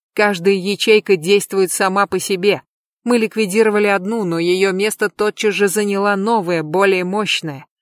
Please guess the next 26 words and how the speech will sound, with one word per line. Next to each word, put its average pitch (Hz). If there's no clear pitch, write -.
Что -
толку, 214
что 190
вы 175
поймали 190
этих 170
парней, 185
если 185
за 185
мной 190
охотится 208
весь 226
мир?» 247
Вячеслав 190
вознёс 175
руки 185
к -
потолку 185
и 226
слегка 190
повысил 170
голос. 165
«Весь 226
этот 220
глупый 233
мир! 226